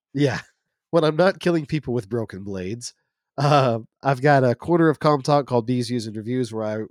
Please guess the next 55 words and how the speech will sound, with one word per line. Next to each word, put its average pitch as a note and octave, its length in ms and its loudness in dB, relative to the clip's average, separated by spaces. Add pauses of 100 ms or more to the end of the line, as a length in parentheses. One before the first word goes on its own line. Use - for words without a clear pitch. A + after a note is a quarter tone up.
(120)
rate B2+ 240 -2
and A2 140 -6
review A#2+ 520 -4 (460)
faith-based, C#3 600 0
family-friendly C#3 520 -4
comics, C#3 540 -6
and A2+ 180 -10
I A2 120 -6
promote A#2 360 -6
the A#2 60 -16
creators A#2+ 420 -8
that F#2+ 160 -16
make B2+ 220 -6
them. C#3+ 180 -8
If A#2+ 160 -10
you B2 120 -6
have A#2+ 180 -6
a A#2 80 -4
faith-based, C3 600 -6
family-friendly B2 460 -8
comic C3+ 360 -8
that - 80 -20
you A#2 120 -8
would A2+ 100 -6
like A#2+ 200 -6
me B2 120 -14
to - 140 -18
promote, D3+ 440 -6 (460)
you A#2+ 80 -10
can A2+ 220 -10
email C3+ 220 0
me B2 160 0
at F#2+ 100 -8
branson B2 380 -6
dot A#2 240 -2
boykin A2+ 380 -6
at G2+ 160 -12
gmail G#2+ 340 -10
dot F#2 240 -14
com, C3 400 -6
or A#2 160 -2
you A2+ 160 -4
can A2 160 -14
contact A2 480 -10
me A2 140 -10
through A2 420 -6 (400)
Geek A#2 160 -8
Devotion G#2 400 -8
social G#2+ 320 -6
media. A2 420 -2
I'm G2+ 120 -8
usually G2 380 -8
out G2 200 -12
there G#2+ 160 -8
somewhere. G#2+ 560 -8